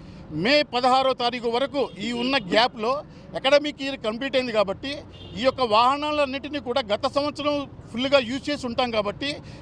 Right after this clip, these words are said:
ఈ గ్యాప్ పీరియడ్లో ఆ వాహనానికి తగిన మరమ్మతులు చేపట్టి వాటన్నిటిని కూడా రోడ్డు భర్తీ చేసుకుని మే పదహారో తారీఖు నుంచి ఆర్టీ ఆఫీసులు తీసుకొచ్చి మరి ఫిట్నెస్ తీసుకోవాలి. ఈ ఫిట్నెస్ తీసుకునేటప్పుడు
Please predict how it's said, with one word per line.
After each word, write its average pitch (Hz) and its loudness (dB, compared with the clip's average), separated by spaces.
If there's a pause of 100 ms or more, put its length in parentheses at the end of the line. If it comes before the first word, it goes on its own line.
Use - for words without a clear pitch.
(160)
ఈ 269 2 (140)
గ్యాప్ 285 4
పీరియడ్లో 285 4 (200)
ఆ 226 0
వాహనానికి 277 0
తగిన 247 -4
మరమ్మతులు 254 -2 (120)
చేపట్టి 247 -2 (280)
వాటన్నిటిని 247 0
కూడా 285 0
రోడ్డు 233 2
భర్తీ 269 0
చేసుకుని 240 -4 (360)
మే 202 0
పదహారో 294 2 (100)
తారీఖు 269 -4
నుంచి 302 -6 (420)
ఆర్టీ 285 0
ఆఫీసులు 294 0
తీసుకొచ్చి 262 -6 (420)
మరి 208 -2
ఫిట్నెస్ 262 -4
తీసుకోవాలి. 247 0 (420)
ఈ 226 -4
ఫిట్నెస్ 285 -4
తీసుకునేటప్పుడు 269 0